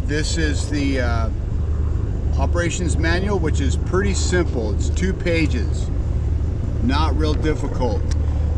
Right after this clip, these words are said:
So as you see right here, I'm looking at the, uh, this is the app on my iPhone.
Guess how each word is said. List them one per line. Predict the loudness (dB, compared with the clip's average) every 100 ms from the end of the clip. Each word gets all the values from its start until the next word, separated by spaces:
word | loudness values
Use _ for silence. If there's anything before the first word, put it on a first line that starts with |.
| 0
So | 0
as | 0 0
you |
see | -2 0 0 2
right | 2 2
here, | 2 2 2 4 4 2
I'm | 0 0 0 0 0 0 0 0 0 0 0 0 0 2
looking | 2 2 2 2
at | 2
the, | 2 2 4
uh, | 2 2 2 0 2 2 2 2 2 2 2 2 2 2 2 2 2
this | 2 2
is | 2 2
the | 4
app | 4 2 2
on | 2 2
my | 2
iPhone. | 2 2 2 2 2 2 2 2